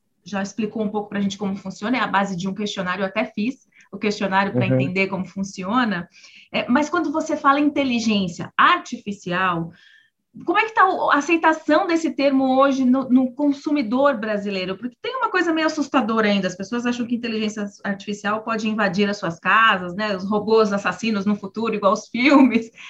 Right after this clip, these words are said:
Speaker 1: Você acha que quando você fala isso, a pessoa entende já que é, é pro próprio bem, é um benefício, é um algoritmo que trabalha a favor dela?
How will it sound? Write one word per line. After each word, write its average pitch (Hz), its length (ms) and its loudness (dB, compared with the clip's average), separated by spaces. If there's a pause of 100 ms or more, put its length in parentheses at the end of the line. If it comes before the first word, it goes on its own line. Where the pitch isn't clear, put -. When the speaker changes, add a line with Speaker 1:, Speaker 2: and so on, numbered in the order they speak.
(320)
Speaker 1:
Você 262 180 2
acha - 100 0
que 320 100 0
quando 330 200 2
você 320 260 -2
fala 294 300 0
isso, 269 140 -4
a 262 40 -6
pessoa 254 280 -2
entende 254 440 2
já 233 140 0
que 247 180 -6
é, 233 420 0
é 220 100 -6 (120)
pro 233 140 -2
próprio 277 340 2
bem, 247 380 0
é 233 60 0
um 226 60 -2
benefício, 233 580 -4
é - 20 0
um 240 40 2
algoritmo 233 460 0
que 220 80 -8
trabalha 220 360 -2
a - 20 -2
favor 214 380 -2
dela? 240 480 0